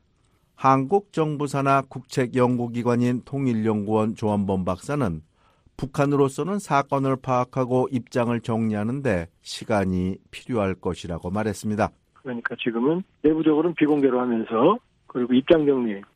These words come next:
Speaker 2: 조사 이 단계에 있다 이렇게 볼 수 있습니다.
Speaker 1: 현재 북한 당국은 킹 이 병을 평양으로 압송해 국가안전보위부 등의 주도로 월북 동기와 배경 등을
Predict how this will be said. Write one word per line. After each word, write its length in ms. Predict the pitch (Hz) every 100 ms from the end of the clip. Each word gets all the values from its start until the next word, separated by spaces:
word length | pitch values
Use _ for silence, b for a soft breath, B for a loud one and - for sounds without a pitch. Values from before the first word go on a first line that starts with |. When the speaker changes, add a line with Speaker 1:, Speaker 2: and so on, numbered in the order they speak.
| -
Speaker 2:
조사 340 | 139 131 131 139
이 120 | 160 -
단계에 340 | 131 151 147
있다 160 | 120 131
이렇게 180 | 123
볼 160 | - 113
수 100 | -
있습니다. 580 | 110 - 117 - 104 - _ _ _ _
Speaker 1:
현재 420 | - 135 143 131 202
북한 420 | 208 - 151 139
당국은 600 | 139 135 135 135 139 123
킹 220 | - 156
이 80 | 143
병을 380 | 127 135 131 131
평양으로 580 | - 151 139 120 113 104
압송해 560 | 95 - 151 113 82 - _ _ _ _
국가안전보위부 1300 | 127 127 - 165 175 151 135 139 135 127 131 117 110
등의 240 | 117 113
주도로 560 | - 104 147 147 82 85 _ _ _ -
월북 600 | 113 123 123 170 - -
동기와 540 | 143 143 127 131 127
배경 480 | 123 117 113 107 107
등을 340 | 156 117 78